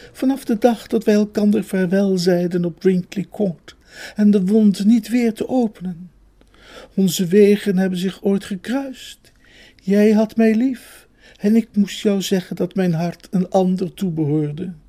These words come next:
Dat had ons vaarwel voor altijd moeten zijn." "Oh, a-, absoluut," zei ik.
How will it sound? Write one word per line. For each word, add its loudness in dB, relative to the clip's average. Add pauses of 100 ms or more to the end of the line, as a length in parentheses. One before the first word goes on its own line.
(460)
Dat -4
had -2
ons -6
vaarwel -2
voor -6
altijd -4
moeten -8
zijn." -4 (440)
"Oh, -4
a-, -2
absoluut," 2 (300)
zei -2
ik. -6